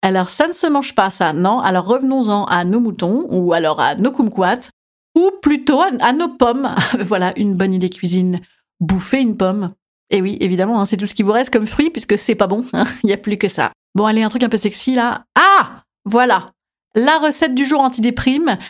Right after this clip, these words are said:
la tarte du placard de Christophe Michalak. Oh, ah bah là, je suis bien d'accord, hein, parce que moi, déjà, je vois la photo de Christophe Michalak, ça m'antidéprime immédiatement. Alors, c'est lu dans la Dépêche du Midi. Une vraie relax news pour revenir à l'essentiel,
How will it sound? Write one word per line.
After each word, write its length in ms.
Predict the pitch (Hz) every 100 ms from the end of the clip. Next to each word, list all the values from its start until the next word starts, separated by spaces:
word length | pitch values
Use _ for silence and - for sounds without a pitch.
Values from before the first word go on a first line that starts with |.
| _
la 160 | 202 226
tarte 460 | 226 339 339 - 233
du 160 | 196 190
placard 540 | 262 277 294 311 320
de 100 | 208
Christophe 640 | 208 - 277 - 302 294
Michalak. 540 | 247 233 233 202 202 - - _ -
Oh, 260 | 320 320 247
ah 80 | -
bah 80 | 180
là, 120 | 185
je 40 | 185
suis 120 | 190
bien 100 | 185
d'accord, 300 | 190 202 165
hein, 80 | 160
parce 120 | 180
que 80 | 202
moi, 200 | 208 233
déjà, 280 | 226 226
je 120 | 220 190
vois 260 | 175 247
la 100 | 269
photo 220 | 254 226
de 60 | 247
Christophe 380 | - 220 220 -
Michalak, 380 | 208 220 214 220
ça 140 | -
m'antidéprime 680 | 285 190 202 196 - 247 226
immédiatement. 640 | 196 196 190 208 - 240 - _ _ _
Alors, 220 | 247 247 208
c'est 120 | 262
lu 140 | 277
dans 100 | 294
la 140 | 233 214
Dépêche 260 | 262 311
du 120 | 254
Midi. 340 | 254 214 233 - _ _ -
Une 200 | 180 180
vraie 300 | 170 185 311
relax 460 | 226 285 302 - -
news 240 | 202 226 - -
pour 120 | 185
revenir 340 | 190 214 233
à 80 | 185
l'essentiel, 640 | 214 - 208 - 190 185